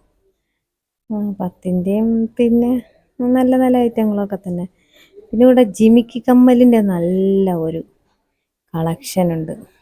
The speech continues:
അടിപൊളി. ഉം, ഇരുപത്, മുപ്പത്, അമ്പത്, ആ, നല്ല വിലക്കുറവുണ്ട്. നല്ല വലിയ ജിമിക്കി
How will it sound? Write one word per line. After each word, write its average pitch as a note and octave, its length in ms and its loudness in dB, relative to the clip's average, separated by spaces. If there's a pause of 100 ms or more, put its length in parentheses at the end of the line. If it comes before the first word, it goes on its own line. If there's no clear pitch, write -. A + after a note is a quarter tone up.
(100)
അടിപൊളി. G#3 640 0 (800)
ഉം, G3 480 0
ഇരുപത്, F#3+ 480 4
മുപ്പത്, F3+ 540 2
അമ്പത്, F3+ 560 0
ആ, G3 260 -2
നല്ല B3 300 2
വിലക്കുറവുണ്ട്. F3 640 -2
നല്ല F3 300 -10
വലിയ F3+ 520 -2
ജിമിക്കി F3 540 -6